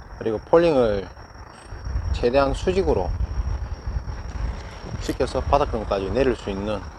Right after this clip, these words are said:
어, 보는 방법을 공부하시는 게 조금 더 좋아요. 그냥 주구장창 벌려가지고 뭐 바닥을 찍는 거는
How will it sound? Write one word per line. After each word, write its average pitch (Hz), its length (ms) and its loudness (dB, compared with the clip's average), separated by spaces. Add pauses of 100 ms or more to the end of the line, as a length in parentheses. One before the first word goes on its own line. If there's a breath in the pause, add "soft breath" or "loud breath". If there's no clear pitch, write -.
(160)
어, 101 580 -4 (220)
보는 131 180 4
방법을 98 540 0 (540)
공부하시는 113 420 2
게 98 80 -2
조금 98 240 -4
더 - 80 -8
좋아요. 95 400 -4
그냥 101 220 -8 (460)
주구장창 127 640 -2 (680)
벌려가지고 110 580 2 (1800)
뭐 101 80 -4
바닥을 113 400 2
찍는 104 260 0
거는 95 500 0